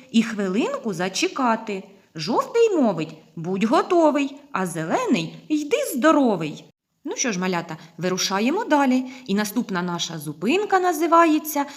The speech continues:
проїжджа частина дороги. Подивіться, будь ласка, де ми зупинилися? Так, біля дороги.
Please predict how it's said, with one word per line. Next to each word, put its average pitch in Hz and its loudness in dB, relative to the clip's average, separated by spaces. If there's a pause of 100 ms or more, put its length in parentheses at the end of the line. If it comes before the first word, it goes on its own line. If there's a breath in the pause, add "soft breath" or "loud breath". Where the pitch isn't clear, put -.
проїжджа 190 -2
частина 202 -2
дороги. 220 0 (420 loud breath)
Подивіться, 220 2
будь 196 -4
ласка, 185 0
де 294 4
ми 294 4
зупинилися? 190 -2 (600)
Так, 170 -2
біля 165 -4
дороги. 254 4